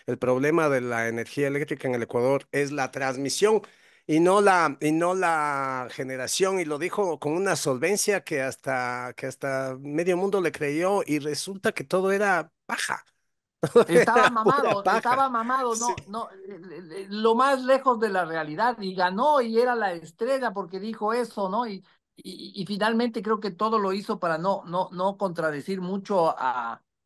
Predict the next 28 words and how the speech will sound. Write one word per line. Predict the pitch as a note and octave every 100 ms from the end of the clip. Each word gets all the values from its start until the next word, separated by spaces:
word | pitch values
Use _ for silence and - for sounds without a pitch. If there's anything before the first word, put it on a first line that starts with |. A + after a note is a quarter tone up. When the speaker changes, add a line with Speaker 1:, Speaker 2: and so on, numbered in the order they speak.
| _ _ _
Speaker 2:
¿te | D#3+
acuerdas | E3 A#3 G#3
que | F#3+
en, | F#3
estábamos | F3+ G#3+ A3 G3+ G3
en | F#3+
la | G3
época | A3+ A3 G3+ F3
de | E3+
que | E3 D#3+
el, | D3+ C#3+ _ _
el | C#3+ D3+ D3
clivaje | E3+ F3 G#3+ G#3 - E3+
corraísmo, | E3 D#3 D3+ E3 B3+ F3 F3+ E3 D#3
anticorraísmo, | F3+ E3 F#3 D#3 E3+ D#3 D3+ G#3+ B3 D3+ F#3+
Speaker 1:
Sí. | F3
Speaker 2:
ni | E3
sé | F#3
qué, | G#3+ A3+ G3+
y |
que | F#3 F#3+
no, | F#3 -
<laughs> | - -
y, | E3 -
y | G3+ G3 -
creo | D3 A#3+ G#3+ -
que | - A3+
por | A3+ - G3+